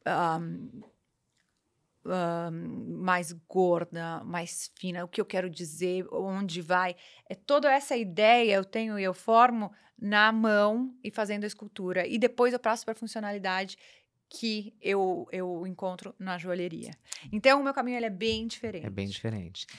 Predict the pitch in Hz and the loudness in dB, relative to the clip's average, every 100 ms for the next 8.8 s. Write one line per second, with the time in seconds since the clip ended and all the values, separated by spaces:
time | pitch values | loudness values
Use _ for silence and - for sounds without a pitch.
0 | - 110 117 135 127 - 117 123 160 - | -12 -2 4 4 4 2 2 2 0 -4
1 | 113 127 120 120 110 135 160 127 117 113 | -2 0 0 -2 0 0 0 -4 -6 -8
2 | 110 120 120 - - 101 104 120 127 - | -4 -4 -4 -6 -4 -2 2 2 2 -4
3 | 110 104 127 156 117 101 107 _ _ 113 | -6 -4 -4 -2 -4 -6 -8 _ _ -6
4 | 110 104 104 - 339 349 349 226 233 135 | -4 -4 -6 -4 4 4 4 2 4 6
5 | - - 269 269 262 240 240 285 320 269 | 6 4 6 6 4 0 0 -2 4 4
6 | 247 247 262 302 277 247 247 247 262 262 | 6 6 8 8 8 6 6 4 4 4
7 | 262 262 294 135 170 190 151 120 113 123 | 4 6 4 2 -4 0 0 -2 -8 -8
8 | 262 262 - 233 208 190 180 | -8 -8 -2 2 4 2 -2